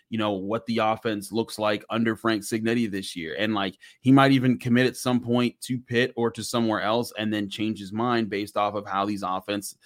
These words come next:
offenses look in, in this upcoming season. And so, uh, for, yeah, for Henry Hasselbeck,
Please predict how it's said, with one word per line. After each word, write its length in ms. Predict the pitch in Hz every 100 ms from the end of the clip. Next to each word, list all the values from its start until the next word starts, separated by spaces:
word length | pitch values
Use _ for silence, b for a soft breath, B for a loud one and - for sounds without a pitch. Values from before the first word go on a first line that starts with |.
| b b
offenses 440 | 107 110 117 110 101
look 300 | 123 135 -
in, 180 | 101 101
in 140 | 98
this 180 | 104 98
upcoming 400 | 98 - 104 98
season. 400 | 90 92 90 85
And 140 | 80 87
so, 380 | 110 104 95 b b b b
uh, 220 | 101 101
for, 100 | 107
yeah, 80 | 117
for 120 | 101
Henry 240 | 117 180 131
Hasselbeck, 560 | 123 131 135 131 127